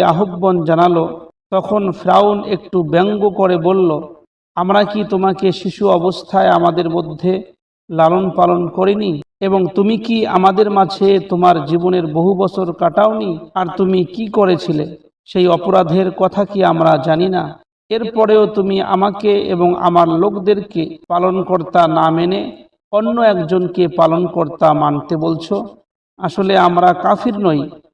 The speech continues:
বরং তুমি এবং তোমার ভাই হারুন কাফির।" ফেরাউনের এই কথা শুনে মূসা আলাইহিস সালাম বললেন, "হে ফেরাউন, আমি যে অপরাধ তখন করেছি, সেই সময় আমি ভ্রান্ত ছিলাম। সেই অপরাধ করার পরে আমি তো ভয় খেয়েছি এবং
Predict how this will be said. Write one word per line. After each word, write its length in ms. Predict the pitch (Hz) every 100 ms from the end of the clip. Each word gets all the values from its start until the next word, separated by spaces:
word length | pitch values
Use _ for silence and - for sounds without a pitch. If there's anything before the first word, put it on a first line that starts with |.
| -
বরং 220 | 160 190 185 165
তুমি 240 | 190 196 226 220
এবং 220 | 196 180 175 -
তোমার 260 | 175 170 160
ভাই 280 | 143 160 160
হারুন 420 | 143 156 165 190 190
কাফির।" 480 | - 180 - 143 131 - _ _ _
ফেরাউনের 400 | 175 175 190 190
এই 140 | 185 180
কথা 240 | 190 180 175
শুনে 320 | - 175 185 185
মূসা 380 | 170 170 175 175
আলাইহিস 380 | 165 180 175 170
সালাম 240 | 170 160 156 151
বললেন, 360 | 160 156 147 - - _ _ _
"হে 80 | 175 185
ফেরাউন, 440 | 185 185 190 196 185
আমি 280 | - 180 190
যে 120 | 170
অপরাধ 440 | 180 175 175 175 175 175
তখন 300 | 170 165 175 170
করেছি, 480 | 160 180 196 - 190 156 -
সেই 200 | - 196
সময় 380 | 196 196 185 180
আমি 240 | - 170 165
ভ্রান্ত 440 | 143 143 185 190 185
ছিলাম। 360 | 165 165 151 156 - _ _ _
সেই 180 | - 190
অপরাধ 420 | 185 190 196 196 -
করার 260 | 190 190 185
পরে 260 | - 185 185
আমি 220 | 180 185 -
তো 80 | 185
ভয় 300 | 151 160 208
খেয়েছি 460 | 190 202 202 202 208 190
এবং 160 | 175